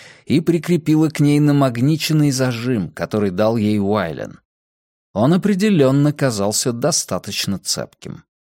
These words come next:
Когда девушка нажала на кнопку, две намагниченные проволоки выскочили и прицепились к силосу с тихим лязгом.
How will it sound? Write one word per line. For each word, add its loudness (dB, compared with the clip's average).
Когда 2
девушка 2
нажала 4
на 2
кнопку, -2
две 0
намагниченные 2
проволоки 2
выскочили -2
и 0
прицепились -2
к -8
силосу 0
с -2
тихим -2
лязгом. -4